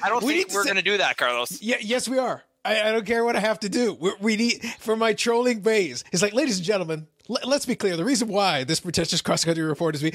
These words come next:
Speaker 2: I need to start this. This is very important to me here." <laughs> It's like, for the first and only time ever, I give a shit about this lame sport. Listen,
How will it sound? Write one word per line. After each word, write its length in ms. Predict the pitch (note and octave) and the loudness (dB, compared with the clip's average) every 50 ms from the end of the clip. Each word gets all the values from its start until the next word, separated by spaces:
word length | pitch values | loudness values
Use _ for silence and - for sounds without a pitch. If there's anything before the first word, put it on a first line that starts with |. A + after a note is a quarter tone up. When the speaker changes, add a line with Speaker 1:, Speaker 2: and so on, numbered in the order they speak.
| G#3 - - | -4 -6 -2
Speaker 2:
I 220 | G3 A3 A3+ A3 G#3+ | 0 2 2 2 2
need 180 | F#3+ F3+ F3 - | 0 -2 -4 -4
to 60 | D3 | -4
start 280 | - - B2 A#2+ - | -4 -4 -4 -4 -6
this. 160 | - - - - | -10 -14 -6 -2
This 180 | F3 E3 D#3 | 0 0 2
is 80 | F3+ D#3+ | 2 2
very 260 | D#3+ F#3+ F#3+ F#3 F#3 | 2 2 4 4 2
important 380 | E3+ D#3+ C3+ F3 D3+ C3 B2+ B2 | 2 0 -2 -2 -4 -2 -4 -6
to 60 | A#2 | -6
me 100 | A2 G#2 | -4 -6
here." 180 | - - - | -6 -6 -8
<laughs> 100 | - - - _ - - - - - - - - - - | -10 -12 -14 _ -20 -20 -20 -20 -20 -20 -20 -20 -20 -14
It's 140 | - D3+ C#3 | -10 -2 0
like, 220 | G3 F3+ E3 - _ _ - _ _ | 0 0 0 -4 _ _ -20 _ _
for 100 | - A3 | -2 -2
the 80 | A#3+ A3+ | -2 0
first 240 | F#3+ D4+ G4 G#4 - | 2 2 0 2 2
and 100 | B3 A#3 | 2 0
only 260 | A#3 A3 G#3+ G3 G3 | 2 2 2 0 0
time 240 | E3 - F3+ E3+ E3 | 0 0 0 2 2
ever, 180 | E3 E3+ D#3+ D3 | 0 2 2 2
I 60 | D3 | 0
give 160 | D3 D#3 C3+ | 0 -2 -4
a 20 | C3+ | -2
shit 220 | - - D3+ C#3+ | -2 0 0 0
about 180 | C3 A#2+ A#2 - | 0 -2 -4 -4
this 220 | B2 A2+ - - | -4 -6 -4 -2
lame 260 | C3+ C3+ C3 B2 A2+ | 0 0 0 -2 -2
sport. 320 | - - - A2 - - - - - - - | -4 -4 -4 -6 -6 -10 -16 -18 -18 -14 -6
Listen, 340 | - E3+ A3+ G#3+ - - - | 0 2 4 4 2 0 -6